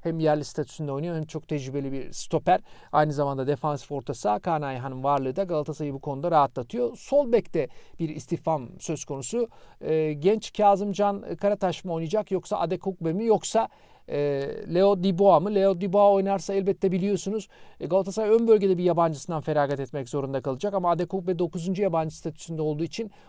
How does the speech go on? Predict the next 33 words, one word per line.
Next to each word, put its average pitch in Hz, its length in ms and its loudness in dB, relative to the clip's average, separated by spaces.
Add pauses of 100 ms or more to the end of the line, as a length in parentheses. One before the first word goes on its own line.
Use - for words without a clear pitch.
(120)
o 180 140 2
oynadığı 185 300 2
zaman 185 340 -2
Raşika'nın 170 520 -2
da 147 200 2
Zaniolo'nun 160 580 0
da 139 40 -2
oynama 143 260 0
ihtimalleri 127 560 -4
var. 208 120 2 (720)
Ben, 196 260 6
e, 185 420 2
sol 220 360 0
bekte 196 640 0
Kazımcan 196 640 0
Karataş'ı 190 640 -4
değil 214 300 -2
de 196 220 4
bu 196 80 -6
sefer 196 320 -2
Adekugbe'yi 175 760 0
deneyeceği 156 460 0
kanaatindeyim. 156 640 -2
Kazımcan 185 640 0 (100)
çok - 220 -8
çalışıyor, 175 420 -2
çalışması 165 480 -6
da 175 60 -2
gerekiyor 160 460 -2
ama 170 180 0
zamana 160 380 -2
ihtiyacı 131 480 -2
var. 196 120 4